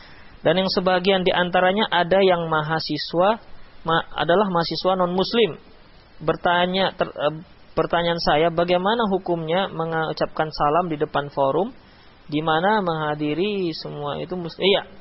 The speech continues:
Mengenai ucapan salam di depan forum. Sementara di situ t-, bercampur, ya, bercampur antara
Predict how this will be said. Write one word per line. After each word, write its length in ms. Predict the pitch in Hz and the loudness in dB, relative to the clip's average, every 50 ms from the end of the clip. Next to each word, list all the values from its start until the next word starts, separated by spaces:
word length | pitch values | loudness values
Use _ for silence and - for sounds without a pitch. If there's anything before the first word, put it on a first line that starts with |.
| - - - - - - - - - - - - - - - | -20 -20 -20 -20 -20 -20 -20 -20 -20 -20 -18 -18 -18 -12 -6
Mengenai 400 | 180 180 196 208 214 247 269 262 | -4 -2 0 0 0 2 2 2
ucapan 320 | 226 233 - 226 226 233 214 202 | 2 0 0 0 0 0 -2 0
salam 300 | - 202 165 180 196 196 165 139 | 0 2 2 4 2 2 0 -2
di 80 | 139 151 | -4 -2
depan 240 | 165 165 165 156 156 | 0 0 0 -2 0
forum. 400 | - 160 156 165 170 156 135 - - - - - - - - - - - - - - - - - - - - - - - - - - - - - - - | 0 2 2 4 2 0 -2 -6 -14 -20 -20 -20 -20 -20 -20 -20 -20 -20 -20 -20 -20 -20 -20 -20 -20 -20 -20 -20 -20 -20 -20 -20 -20 -20 -20 -20 -20 -18
Sementara 480 | - - 143 151 160 165 165 190 226 226 | -10 -6 -4 -2 0 2 2 2 2 0
di 80 | 196 | 0
situ 240 | 196 - 185 170 226 254 254 - - - - - | -2 -2 0 4 4 4 4 2 0 -8 -16 -14
t-, 140 | - - - - - 160 | -12 -12 -12 -14 -8 -4
bercampur, 720 | 165 202 - - 233 220 220 196 247 269 254 196 - - - - - - - - - - | -4 -2 -2 -2 -4 -4 -2 0 2 2 2 2 0 -4 -10 -16 -20 -20 -20 -20 -12 -6
ya, 160 | - 151 180 180 - - - | -4 -2 -2 -4 -6 -10 -10
bercampur 480 | 147 151 - 190 175 175 180 247 - | -10 -6 -2 -2 -2 -2 -2 -4 -2
antara 720 | - 185 196 190 180 185 180 208 247 294 - - - - | -2 -2 -2 0 0 2 2 2 2 0 -2 -6 -14 -20